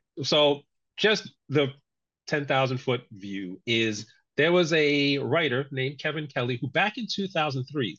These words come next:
long before Kickstarter or anything else, actually had a theory that said if you're a creative person, and he, in his example, he used musicians, if you had a thousand people, the entire,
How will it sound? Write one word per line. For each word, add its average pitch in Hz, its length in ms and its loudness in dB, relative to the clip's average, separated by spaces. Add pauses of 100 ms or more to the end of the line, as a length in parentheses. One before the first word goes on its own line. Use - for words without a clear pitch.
(120)
long 139 340 0
before 143 340 0
Kickstarter 143 760 0 (400)
or 120 420 0
anything 165 420 -2
else, 95 360 -8 (320)
actually 143 1000 0
had 131 320 -2
a 127 160 -2
theory 120 640 -2
that 120 220 -4
said 135 460 -2
if 208 200 -2
you're 180 140 0
a 147 80 -6
creative 160 340 -4 (100)
person, 123 400 -6 (380)
and 117 140 -2
he, 160 220 0 (100)
in 131 100 -2
his 151 220 0
example, 139 360 -2
he 135 120 -6
used 117 260 -6
musicians, 117 720 -4 (320)
if 156 240 0
you 185 240 2
had 135 500 2
a 131 100 -2
thousand 160 760 -2
people, - 480 -8 (540)
the 131 140 0
entire, 131 360 0